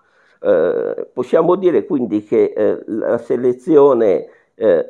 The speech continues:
nelle giovanili sta andando avanti molto bene e sta dando risultati importanti anche sul piano della classifica. E da questo punto di vista possiamo, eh, verificare che, eh, la Under quindici,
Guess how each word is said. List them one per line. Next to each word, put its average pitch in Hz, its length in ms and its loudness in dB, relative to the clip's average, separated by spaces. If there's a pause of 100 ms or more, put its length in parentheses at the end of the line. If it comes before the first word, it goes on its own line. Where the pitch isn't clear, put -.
nelle 113 360 0
giovanili 113 580 0
sta - 180 -2
andando 107 400 0
avanti 107 340 0
molto - 360 -4
bene 107 760 -2
e - 100 -8
sta - 200 -2
dando 156 360 0
risultati 113 560 -4
importanti 87 680 -4
anche 117 200 -4
sul 101 200 -14
piano 95 340 -4
della 82 240 -4
classifica. - 760 -12 (640)
E 101 320 -2
da 123 140 -4
questo 156 260 -4
punto 107 300 -4
di 117 100 -6
vista 139 400 -4
possiamo, 95 680 -4 (240)
eh, 52 380 -6
verificare 95 840 -2
che, 78 340 -4
eh, 82 340 0
la 82 520 -2
Under 104 800 0
quindici, 92 840 -6